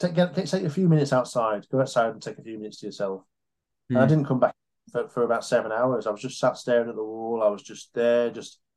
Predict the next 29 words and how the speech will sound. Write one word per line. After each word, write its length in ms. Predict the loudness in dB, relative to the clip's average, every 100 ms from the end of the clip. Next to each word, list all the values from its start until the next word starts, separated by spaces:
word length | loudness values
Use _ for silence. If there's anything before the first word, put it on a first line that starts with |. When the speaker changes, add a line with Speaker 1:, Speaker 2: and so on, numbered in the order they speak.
| _ _
Speaker 1:
staring 380 | -2 4 4 4
into 160 | 0
existence. 760 | -8 -4 -6 -4 -8 -8 -14 -20 _ _ _ _ -2
And 100 | 0
again, 480 | 4 4 4 0 -8 _ -2
a 20 |
friend 180 | 2 4
of 60 |
mine 180 | 4 4
came 220 | 0 -2
straight 260 | 0 0 4
out 220 | 4 4
to 80 | 0
take 240 | -2 0
on 120 | 0
that 120 | 0 -4
shift 300 | -4 -4 -2
later 340 | -4 -2 2
on, 240 | 2 0 -12 _ _ _ _ _
brought 200 | 4 4
a 40 |
pint 300 | 4 2 4
glass 200 | 0 0
out 280 | 0 -2 -2
as 80 | -6
he 80 | -6
would 240 | -8 -6
do 140 | -8 -6
normally. 480 | -4 -4 -4 -6